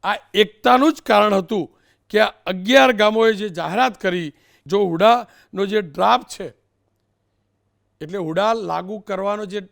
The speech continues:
માટેનો ડ્રાફ્ટ છે એને નહીં હટાવાય અને એ જાહેરાત નહીં થાય, એ જાહેરાત નહીં થાય કે અહીંયા હુડા લગાવવામાં નહીં આવે, તો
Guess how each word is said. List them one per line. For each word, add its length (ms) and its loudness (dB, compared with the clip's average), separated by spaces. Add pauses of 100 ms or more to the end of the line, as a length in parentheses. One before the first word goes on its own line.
માટેનો 380 -8
ડ્રાફ્ટ 360 -2
છે 180 -12
એને 240 -12
નહીં 260 -2
હટાવાય 460 -4 (260)
અને 140 -10
એ 180 0
જાહેરાત 520 0
નહીં 180 -6
થાય, 360 -4 (720)
એ 260 2
જાહેરાત 600 -8
નહીં 360 -6
થાય 440 -2 (600)
કે 160 -4
અહીંયા 340 -6
હુડા 380 -6
લગાવવામાં 760 -8
નહીં 280 -2
આવે, 280 0 (680)
તો 120 8